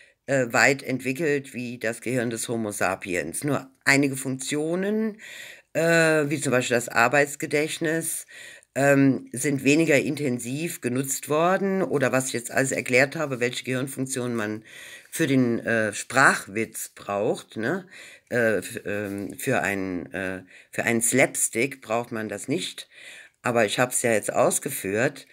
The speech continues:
Und, ähm, äh, dazu ist, äh, äh,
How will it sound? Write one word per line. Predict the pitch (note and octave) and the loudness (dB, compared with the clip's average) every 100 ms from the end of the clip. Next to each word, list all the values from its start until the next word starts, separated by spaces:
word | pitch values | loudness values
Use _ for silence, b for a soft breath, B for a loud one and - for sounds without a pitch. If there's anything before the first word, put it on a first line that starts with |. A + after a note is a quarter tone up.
| B B B _ - | B B B _ 0
Und, | C3 C3 B2+ A#2+ - - | 4 6 4 2 -4 -2
ähm, | A#2+ A#2 A#2 A2 G#2+ G#2 G2 F#2+ B B B _ - | 0 2 2 0 0 -2 -4 -8 B B B _ 0
äh, | B2 A#2 | 2 2
dazu | - B2+ C3+ - | 2 2 4 0
ist, | G#2+ - - - A#2+ | 0 0 -4 -4 0
äh, | B2+ B2 A#2+ B2+ B B _ _ - | 2 2 0 -4 B B _ _ -2
äh, | B2+ A2+ | 0 0